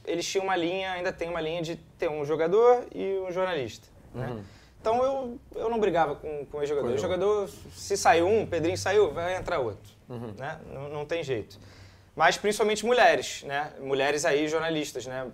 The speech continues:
Speaker 1: Praticamente não, não tem mulher aí jogadora comentando. Então, vislumbrando assim, frente, né? Mirando cinco anos pra frente, dez anos
Speaker 2: Quando
Speaker 1: pra
Speaker 2: tu
Speaker 1: frente.
Speaker 2: olhou pra frente, tu disse assim,
Speaker 1: Falei, cara, pô, eu vou me matar aqui.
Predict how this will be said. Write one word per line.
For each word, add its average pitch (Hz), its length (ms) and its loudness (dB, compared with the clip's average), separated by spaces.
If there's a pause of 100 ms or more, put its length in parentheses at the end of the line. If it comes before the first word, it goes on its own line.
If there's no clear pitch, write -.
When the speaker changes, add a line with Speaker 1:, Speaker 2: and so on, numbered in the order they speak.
Speaker 1:
Praticamente 127 520 -8
não, 143 200 -10
não 135 140 -10
tem 139 140 -4
mulher 127 320 -4
aí 127 80 -2
jogadora 123 500 -2
comentando. 135 560 -10 (580)
Então, 220 880 2 (460)
vislumbrando 185 880 2
assim, 143 540 -4
frente, - 680 -4
né? 170 320 -4
Mirando 160 400 2
cinco 160 320 -8
anos 160 200 -4
pra 135 100 -4
frente, 147 260 -6
dez 147 220 -2
anos 151 140 -8
Speaker 2:
Quando 135 160 2
Speaker 1:
pra 175 80 0
Speaker 2:
tu 175 60 4
Speaker 1:
frente. 156 100 8
Speaker 2:
olhou 165 100 6
pra 175 180 4
frente, 170 360 -4
tu 160 160 -8
disse 143 160 -12
assim, 196 160 -4
Speaker 1:
Falei, 190 240 2
cara, 180 320 6
pô, 175 240 4
eu 139 100 4
vou 165 160 0
me 196 180 0
matar 220 460 4
aqui. 131 340 -6